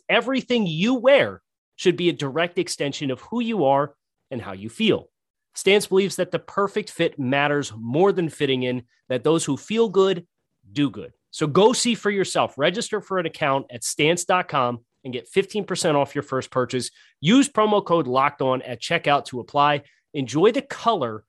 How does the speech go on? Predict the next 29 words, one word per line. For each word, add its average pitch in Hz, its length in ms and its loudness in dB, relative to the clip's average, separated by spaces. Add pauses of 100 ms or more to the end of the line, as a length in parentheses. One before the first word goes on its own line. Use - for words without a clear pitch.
(200)
and 127 180 -8
comfort 131 580 -2
of 127 160 -6
a 120 100 0
life 147 440 2
less 135 380 -2 (100)
ordinary 113 680 -4 (540)
with 113 120 -8
Stance. - 560 -2 (1700)
BetOnline 214 640 4
has 135 200 -4
you 160 60 -4
covered 165 320 -2
for 151 300 -6
all 220 440 4 (280)
your 165 460 -2 (120)
betting 139 560 -2 (120)
needs. 117 520 -4
More 156 260 4
props, 180 500 0
odds, 147 280 2
and 127 100 -2
lines 139 360 0
than 131 240 -4
ever 180 240 0
before 147 420 -6
as 135 120 -6
football 156 340 -2
con-, 143 180 -6